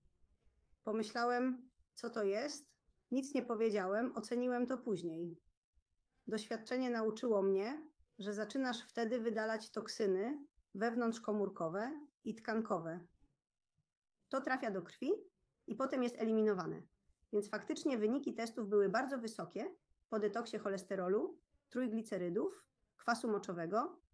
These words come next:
Trzeba więc poczekać kilka miesięcy, a potem trzeba sprawdzić, czy ta osoba zmieniła nawyki żywieniowe.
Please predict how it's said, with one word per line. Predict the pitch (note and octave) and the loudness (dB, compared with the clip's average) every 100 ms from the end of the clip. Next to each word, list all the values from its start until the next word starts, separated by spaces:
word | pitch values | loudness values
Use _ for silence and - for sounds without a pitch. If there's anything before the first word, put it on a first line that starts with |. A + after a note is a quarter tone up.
| _ | _
Trzeba | - B3+ A3+ | -4 0 2
więc | A3+ A3 | 2 0
poczekać | G#3+ A3+ A3+ - | -4 -2 -4 -4
kilka | G#3+ G#3 | -6 0
miesięcy, | G3 F3+ E3 E3+ C#4 F#4+ G4 _ _ _ - | 0 -2 -4 -4 -2 -4 -6 _ _ _ -10
a | F3+ | -4
potem | C#4+ F4 | 2 2
trzeba | D4 A3+ A3 | 2 0 -2
sprawdzić, | - G3+ F#3 C4+ F4 - _ _ - | 0 -2 0 0 -2 -6 _ _ -10
czy | - | -4
ta | - | -2
osoba | - C4 C#4 | 0 2 2
zmieniła | B3 A3 A#3+ A#3 | 4 4 4 2
nawyki | G#3 F3+ F#3 | 2 0 -4
żywieniowe. | F#3 F3+ F3 D#3+ E3 | -4 -2 -2 -4 -8